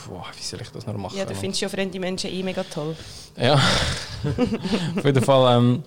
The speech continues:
Speaker 1: ist es auf jeden Fall recht, äh, schnell das Eisbrochen gewesen, wo wir uns ein bisschen vorgestellt haben. Und
Speaker 2: Wie viele
Speaker 1: sie
Speaker 2: Leute hast du denn gehabt?
Speaker 1: Ich hatte nur zwei gehabt.
Speaker 2: Zwei?
Speaker 1: Ja, wir hatten eigentlich viel mehr gehabt, aber Corona-bedingt haben da ein paar wieder ein bisschen abgesagt. Und
Speaker 2: Ah, okay.
Speaker 1: was, was ich völlig okay gefunden habe, ich hatte zwei Leute gehabt. Shoutout an dieser Stelle an Martin und an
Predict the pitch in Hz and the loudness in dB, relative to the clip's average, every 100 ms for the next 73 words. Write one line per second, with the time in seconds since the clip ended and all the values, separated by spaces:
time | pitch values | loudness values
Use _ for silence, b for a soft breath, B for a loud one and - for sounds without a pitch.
0 | - _ _ _ _ _ - - 147 131 | -12 _ _ _ _ _ -14 -2 0 2
1 | 127 131 143 135 131 131 - 131 139 - | 2 2 0 4 4 4 4 2 2 0
2 | - - 127 127 123 120 135 143 - 123 | -8 0 2 4 4 4 2 -2 2 2
3 | - 113 120 113 110 107 104 - 110 110 | 2 -2 0 4 4 4 0 -4 -2 0
4 | 113 - 117 110 110 107 104 214 202 - | 0 -2 -4 -4 -4 -4 -4 -2 0 0
5 | 196 190 196 262 262 269 311 B B 185 | 0 -2 -4 -4 -6 -6 -8 B B 0
6 | 190 - 117 110 107 - - 110 - - | 0 -2 2 4 2 -2 -8 -8 -12 -6
7 | 226 254 185 - 135 135 127 147 139 139 | 0 0 0 -4 2 4 4 2 0 0
8 | 127 135 127 127 147 135 120 117 123 123 | 0 2 4 2 2 2 2 0 -2 0
9 | 123 120 117 120 120 120 - 123 117 113 | 2 0 0 -2 -2 -4 -4 -2 -2 0
10 | 113 110 110 107 120 113 - 120 110 110 | -2 0 -2 -4 0 -2 -2 0 0 0
11 | 104 98 - - 156 165 B - 117 - | -2 -4 -6 -10 -12 -12 B -4 -2 -2
12 | 113 117 110 - 113 110 117 110 107 - | -4 -6 -8 -6 -6 -4 -4 -2 -2 0
13 | 120 120 113 117 - 110 113 - 120 120 | 0 2 0 0 -4 -4 -4 2 4 4
14 | 123 - 117 - 110 120 117 113 - - | 2 -2 -4 0 4 4 4 0 -2 -8
15 | 123 113 117 123 107 107 107 101 107 - | -4 -2 -2 -4 -4 -2 0 2 0 -2
16 | 117 107 104 | -6 -4 -6